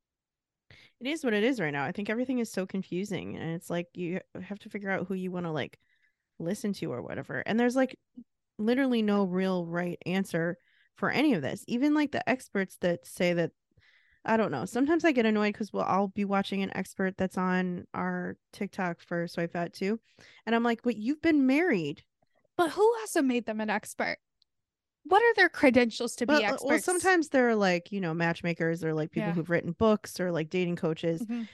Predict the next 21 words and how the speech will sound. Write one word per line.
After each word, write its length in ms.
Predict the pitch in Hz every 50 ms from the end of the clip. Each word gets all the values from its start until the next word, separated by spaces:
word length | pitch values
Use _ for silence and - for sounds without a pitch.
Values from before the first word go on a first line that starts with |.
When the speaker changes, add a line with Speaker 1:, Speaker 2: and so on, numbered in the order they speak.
| - - _
Speaker 1:
And 220 | - 190 190 190 -
that's 240 | - 190 196 190 -
what 80 | 185 165
I'm 180 | 160 147 151
referring 320 | 151 160 - - 123 117 -
to. 120 | - - -
Sorry. 240 | 175 247 233 208 202
Speaker 2:
Okay. 80 | -
Speaker 1:
I 40 | -
don't 180 | 180 208 208 -
mean 200 | 185 196 196 202
just, 180 | - 175 170 -
like, 140 | 175 170 -
a 60 | 160
random 280 | 170 165 156 151 170
girl 220 | - 151 147 151 -
off 100 | 180 -
the 80 | 180
street, 380 | 175 - - - - 90 92 -
which 100 | - -
Speaker 2:
Yeah. 80 | 208 196